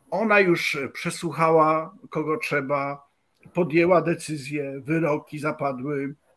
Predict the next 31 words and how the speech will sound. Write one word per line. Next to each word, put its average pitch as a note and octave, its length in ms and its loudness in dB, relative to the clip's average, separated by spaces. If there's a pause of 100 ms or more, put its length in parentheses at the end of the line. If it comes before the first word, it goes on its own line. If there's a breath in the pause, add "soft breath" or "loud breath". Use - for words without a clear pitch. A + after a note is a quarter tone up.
(160)
Wszystko D4+ 340 -4
już B3+ 120 -4
jest B3+ 140 -2
napisane, C4+ 520 2
tylko A#3 500 4 (400 loud breath)
rzeczywiście B3 640 2
mają A3 360 8
problem, A3+ 480 2
czy - 180 -2
jest A#3 300 6
sens G3 440 -2
to, F3 340 0 (500 soft breath)
y, D#3+ 180 4
by D3+ 560 0
uruchamiać, D#3 600 -2
bo F3 280 2
tak F3 220 -4
już E3 140 -6
zupełnie E3+ 420 0
poważnie C3 560 -4
chciałbym D#3+ 600 -6
państwu D#3 380 -6
zwrócić, D3 440 -8
że D3+ 320 -2 (320 soft breath)
uwagę D3+ 340 2
na C3 120 -2
to, F#3+ 160 -6
że E3+ 160 0
jest F3 200 2
jedna G3+ 440 6
rzecz - 480 -6